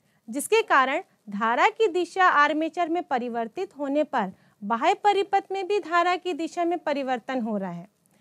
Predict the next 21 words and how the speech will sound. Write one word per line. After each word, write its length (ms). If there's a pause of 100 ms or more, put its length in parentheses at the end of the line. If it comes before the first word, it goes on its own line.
(180)
जिसे 180
हमने 240
पीले 420
और 160
नीले 320
लाइट 260
से 140
दर्शाया 580
था। 280 (1600)
इसलिए 520 (140)
इस 240
युक्ति 380
को 140
हम 240 (520)
एसी 280
जनरेटर 440
के 120
नाम 200
से 120
जानते 380
हैं, 120